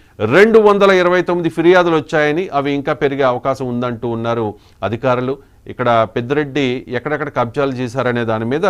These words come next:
అధికారులు చెప్తున్న మాట, తిరుచానూరు, తిరుపతి, శ్రీకాళహస్తి, రేణిగుంట, ఆ చుట్టుపక్కల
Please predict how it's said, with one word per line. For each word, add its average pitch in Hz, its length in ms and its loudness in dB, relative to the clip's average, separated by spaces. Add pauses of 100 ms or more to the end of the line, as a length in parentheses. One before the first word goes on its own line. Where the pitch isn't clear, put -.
(340)
అధికారులు 135 380 -2
చెప్తున్న 110 400 -6
మాట, 98 340 -6 (500)
తిరుచానూరు, 123 600 -4 (480)
తిరుపతి, 127 500 -2 (340)
శ్రీకాళహస్తి, 147 760 0 (280)
రేణిగుంట, 151 560 4 (380)
ఆ 113 60 -2 (100)
చుట్టుపక్కల 160 640 0